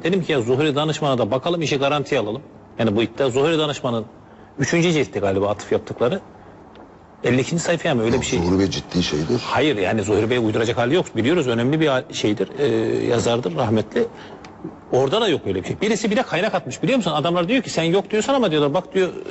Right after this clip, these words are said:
Speaker 1: Evliya Çelebi seyahatnamesi üçüncü ciltte var diyor. Yani o, o, o ciltte de bir kere boş filan da geçmiyor. O, o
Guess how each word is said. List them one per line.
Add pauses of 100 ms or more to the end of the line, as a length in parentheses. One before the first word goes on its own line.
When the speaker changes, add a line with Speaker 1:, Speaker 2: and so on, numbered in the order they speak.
(280)
Speaker 1:
Evliya
Çelebi
seyahatnamesi
üçüncü
ciltte
var
diyor. (1900)
Yani
o, (200)
o, (100)
o
ciltte
de
bir
kere
boş
filan
da
geçmiyor.
O, (280)
o